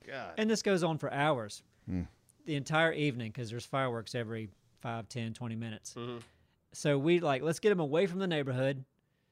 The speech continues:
Speaker 2: somewhere away from fireworks. So we go find, like, a parking lot in front of, like, a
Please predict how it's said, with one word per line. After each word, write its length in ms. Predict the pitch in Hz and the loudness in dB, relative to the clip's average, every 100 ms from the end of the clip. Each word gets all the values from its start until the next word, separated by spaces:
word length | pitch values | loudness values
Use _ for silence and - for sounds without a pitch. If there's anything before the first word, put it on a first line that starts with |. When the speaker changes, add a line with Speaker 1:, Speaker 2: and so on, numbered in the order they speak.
| _ | _
Speaker 2:
somewhere 560 | - 170 165 165 160 165 | -6 -2 0 0 -2 -2
away 160 | 151 | -2
from 360 | 165 160 147 156 | -2 -4 -6 -8
fireworks. 720 | - 160 143 131 127 120 - - | -4 -2 0 0 -4 -6 -10 -8
So 100 | 147 | -6
we 60 | 139 | 0
go 180 | 151 | 0
find, 260 | 143 151 139 | 0 -2 -2
like, 140 | 131 | -2
a 60 | 120 | -4
parking 400 | - 135 131 127 | -2 -2 -2 -4
lot 240 | 120 117 - | -6 -8 -10
in 80 | 147 | -16
front 240 | - 131 123 | -6 -6 -4
of, 60 | |
like, 160 | 117 | -6
a 100 | 110 | -8